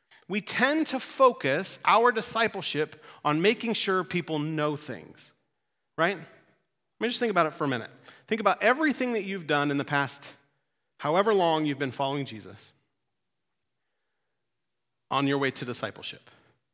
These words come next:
And think about sort of the form that they take, right? It's a sermon.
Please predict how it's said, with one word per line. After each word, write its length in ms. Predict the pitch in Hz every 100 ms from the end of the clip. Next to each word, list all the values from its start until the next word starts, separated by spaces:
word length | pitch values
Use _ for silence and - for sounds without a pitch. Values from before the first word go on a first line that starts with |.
| _ -
And 100 | 139
think 140 | 247
about 280 | 240 214 185
sort 180 | - 175
of 60 | 147
the 60 |
form 400 | - - 180 143
that 120 | 123 117
they 100 | 110
take, 340 | - - - _ _ _ _ _ _ _
right? 220 | 147 170 139 - _ _ _ _ _ _ -
It's 140 | -
a 60 | 135
sermon. 500 | - 165 139 104